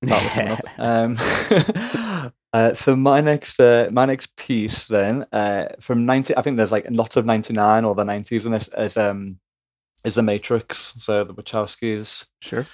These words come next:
Speaker 1: One of my favorite films of all time. Um, and I think that I would imagine, that I, I think there are too many parallels for David not to have seen this, David Cronenberg not to have seen this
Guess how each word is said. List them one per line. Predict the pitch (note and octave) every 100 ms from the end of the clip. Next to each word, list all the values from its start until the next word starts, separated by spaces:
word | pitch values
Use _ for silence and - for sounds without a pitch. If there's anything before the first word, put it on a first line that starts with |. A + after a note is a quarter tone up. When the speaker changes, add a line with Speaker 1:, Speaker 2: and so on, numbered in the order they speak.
| _ _ _ -
Speaker 1:
One | A2+
of |
my | G#2+
favorite | A#2 G2+ -
films | G#2+ F#2+
of | G2
all | F#2+
time. | A#2+ B2+ B2+ - - - - -
Um, | A2 G#2+ G#2 G#2+ G#2+ G#2 _ _
and | - G2
I | G2
think | C3+ A2 - _ -
that | A2 G#2 - - - - _ _ -
I | B2+ D3
would | C#3
imagine, | C3+ A#2+ A#2 B2 A2+ G2 -
that | - - - -
I, | - - A2
I | - -
think | B2
there | B2+ A#2+
are | A2
too | C#3+
many | C#3+ C#3
parallels | - A2+ A2+ A2+ A2+
for | -
David | G#2 G#2+ G2+
not | G#2+ G2
to | -
have | G2+
seen | - G#2+ G2+
this, | G2+
David | A2+ G2+ -
Cronenberg | G#2+ G#2 G#2+
not | A#2 A2
to | A#2+
have | G2
seen | - G2
this | G#2 G2+ -